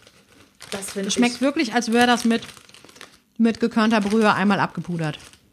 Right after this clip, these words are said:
Speaker 1: Man schmeckt durchaus aber auch, dass da Paprikapulver mit drin ist,
Speaker 2: Mhm.
Speaker 1: was ja jetzt in eine Bolo
Speaker 2: Mhm.
Speaker 1: nicht reinkommt.
Speaker 2: Mhm. Aber ich muss sagen, das ist für mich bis jetzt am nächsten an dem, was draufsteht.
Speaker 1: Auf jeden Fall.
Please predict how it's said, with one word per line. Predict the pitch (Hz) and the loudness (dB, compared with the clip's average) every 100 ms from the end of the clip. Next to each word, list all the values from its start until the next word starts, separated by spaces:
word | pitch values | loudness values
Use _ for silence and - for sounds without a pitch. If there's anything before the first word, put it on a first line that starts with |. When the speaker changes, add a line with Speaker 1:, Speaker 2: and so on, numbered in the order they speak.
| _ _ _ _ | _ _ _ _
Speaker 1:
Man | 196 208 | -2 0
schmeckt | 208 226 254 | 2 0 0
durchaus | 294 285 269 262 | -2 -2 -2 -2
aber | 240 208 | -2 0
auch, | 226 247 - _ _ _ - | -2 -4 -12 _ _ _ -4
dass | 220 | -2
da | 220 | -2
Paprikapulver | 196 233 269 262 254 254 269 262 | -2 -4 -4 -4 -2 0 0 2
mit | 262 254 | 0 4
drin | 254 | 4
ist, | 262 | 6
Speaker 2:
Mhm. | 262 | 2
Speaker 1:
was | 202 | -2
ja | 202 | -4
jetzt | 202 185 | -4 -2
in | 196 | -2
eine | |
Bolo | 180 202 240 240 240 - _ | 0 2 4 6 4 -2 _
Speaker 2:
Mhm. | 262 269 277 247 _ | -2 0 0 -2 _
Speaker 1:
nicht | 214 262 320 - | 2 2 2 -6
reinkommt. | 302 311 247 254 269 - | -4 -2 2 4 2 -2
Speaker 2:
Mhm. | _ _ _ _ _ _ - _ _ _ - _ _ 262 | _ _ _ _ _ _ -20 _ _ _ -20 _ _ -2
Aber | 240 | 0
ich | |
muss | 254 262 | 2 2
sagen, | 254 262 | 2 4
das | 240 233 | 2 -2
ist | - 247 - | -4 -4 -4
für | - - 233 | -12 -4 2
mich | 233 254 262 | 2 2 -2
bis | 247 | -4
jetzt | 247 247 - - _ _ _ - | -4 -6 -20 -20 _ _ _ -2
am | 214 226 | 2 4
nächsten | 226 247 254 - 254 | 4 2 0 -4 -2
an | 233 226 | 0 0
dem, | 226 233 | 2 0
was | 220 - | -2 -4
draufsteht. | 175 160 - 165 - _ - | -4 -4 -6 -10 -10 _ -4
Speaker 1:
Auf | 226 | 0
jeden | 240 220 | 2 2
Fall. | 190 175 | 0 -2